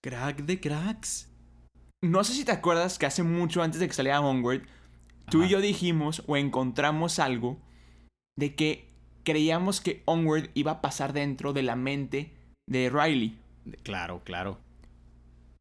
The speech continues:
Speaker 2: Fíjate que Dieguito encontró y me mandó una foto de la similitud física de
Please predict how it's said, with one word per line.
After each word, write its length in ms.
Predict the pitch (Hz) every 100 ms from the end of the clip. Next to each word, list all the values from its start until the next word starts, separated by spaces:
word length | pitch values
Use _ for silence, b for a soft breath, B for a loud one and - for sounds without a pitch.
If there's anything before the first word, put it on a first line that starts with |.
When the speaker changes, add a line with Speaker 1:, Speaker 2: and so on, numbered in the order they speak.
| _ -
Speaker 2:
Fíjate 400 | - 175 220 226
que 280 | 170 151 -
Dieguito 420 | 139 135 143 143
encontró 680 | 180 180 147 131 139 131 127
y 120 | - 139
me 100 | 135
mandó 220 | 120 120
una 160 | 135
foto 420 | 160 143 131 - 156 - - -
de 160 | 135 135
la 120 | 139
similitud 640 | - 151 147 135 123 185 196 -
física 680 | - 226 214 143 127 202 - - -
de 360 | 135 131 -